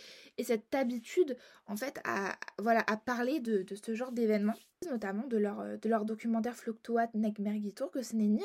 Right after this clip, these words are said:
un témoignage, ni une enquête, c'est un récit à hauteur d'homme. Donc, c'est bien ce que je vous disais, le ton n'est, le ton ne se prête ni à un témoignage, ni à une enquête, ni, euh,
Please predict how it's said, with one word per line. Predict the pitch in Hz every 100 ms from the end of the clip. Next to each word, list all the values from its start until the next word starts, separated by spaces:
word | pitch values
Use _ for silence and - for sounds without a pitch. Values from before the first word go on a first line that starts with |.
| 392
un |
témoignage, | 330 262 240 226 269 285
ni | 240
une | 254 226
enquête, | 214 233 - - - - -
c'est | 262 277
un | 269
récit | 247 262 - 240 - _ -
à | 214
hauteur | 233 226 208
d'homme. | 196 214 _
Donc, | 202 214
c'est | 240
bien | 233
ce | 247
que | 262
je | 214
vous | 214
disais, | 214 220
le | 294 214
ton | 262 311
n'est, | 285 214 185 - - - - _ _
le | 233
ton | 254 370
ne | 311
se |
prête | 226 247 233
ni | 247 294
à | 269
un | 240
témoignage, | 240 226 214 254 330 285
ni | 254
à | 247
une | 220
enquête, | 214 208 269 302
ni, | 262 240 269
euh, | 262 214